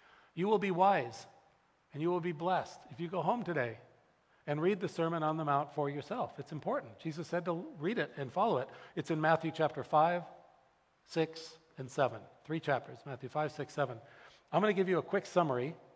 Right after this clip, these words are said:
This doesn't replace your homework. It's just a quick summary because it's important for us when we get back to the parable to really have in our minds, in general, what was Jesus saying we should be paying attention to and living.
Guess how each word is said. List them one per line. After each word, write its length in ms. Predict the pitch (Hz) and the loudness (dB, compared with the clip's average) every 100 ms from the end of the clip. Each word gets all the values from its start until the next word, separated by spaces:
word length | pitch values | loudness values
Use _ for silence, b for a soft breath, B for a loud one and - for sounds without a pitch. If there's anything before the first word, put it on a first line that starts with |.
| _ _ b b b - | _ _ b b b -10
This 120 | 139 | -6
doesn't 300 | - 190 208 | 2 2 2
replace 380 | 175 156 180 170 | -2 2 2 2
your 120 | 175 | -2
homework. 360 | 156 147 131 151 B B _ B B - | -2 0 -2 -6 B B _ B B -12
It's 120 | 131 | -6
just 160 | 175 190 | -4 -4
a 40 | |
quick 220 | - 196 | -2 -2
summary 340 | - 202 214 160 | 2 0 2 0
because 340 | 160 - 156 | -2 0 0
it's 140 | 156 160 | 0 -4
important 360 | 143 226 196 | 0 0 0
for 120 | 180 | 0
us 160 | 180 - | 0 0
when 80 | 156 | -4
we 60 | |
get 140 | 147 180 | -4 0
back 180 | 170 156 | 0 -2
to 80 | |
the 80 | 151 | -6
parable 380 | - 180 180 143 | -2 0 2 0
to 80 | 143 | -4
really 280 | 139 220 208 | -2 2 4
have 160 | 165 | 2
in 80 | 180 | 2
our 100 | 175 | 0
minds, 400 | 156 156 151 143 - B B | 2 2 0 -4 -12 B B
in 140 | 156 135 | -6 0
general, 400 | 180 196 151 143 | 2 4 2 2
what 140 | 208 | 2
was 160 | 160 131 | 0 -4
Jesus 320 | 165 151 147 | -4 -4 -2
saying 240 | 175 160 | 2 2
we 120 | 143 | 0
should 140 | 139 151 | -4 -6
be 100 | 135 | -6
paying 280 | 143 151 143 | -4 -2 -2
attention 400 | 139 156 151 139 | -4 -6 -6 -10
to 180 | 135 | -8
and 160 | 139 123 | -8 -4
living. 260 | 139 127 | -4 -4